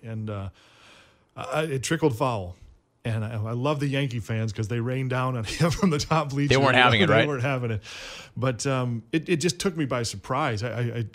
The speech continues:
Speaker 1: I was not expecting it. Kenny actually hit me pretty well in my career, so I, I didn't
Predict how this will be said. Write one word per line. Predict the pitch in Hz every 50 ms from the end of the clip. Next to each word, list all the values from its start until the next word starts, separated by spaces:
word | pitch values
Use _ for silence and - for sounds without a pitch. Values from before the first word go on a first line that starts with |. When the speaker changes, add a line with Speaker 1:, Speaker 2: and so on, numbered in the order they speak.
| - 104
Speaker 1:
I |
was | 110 110 117 101
not | 117 117 127 127 120 117
expecting | 104 - - 123 120 104 113 113
it. | 113 123 - - 127
Kenny | - 151 160 170 160 139
actually | 127 117 - - 120 117 107
hit | 98 117 - -
me | - 110
pretty | 104 - 131 113 110
well | 101 107 110 127 139 117 104
in | 101
my | 101 98 98
career, | 95 - 110 123 135 123
so | 104 - - 98 101
I, | 104 98 95 110
I | 107
didn't | 98 123 123 120 117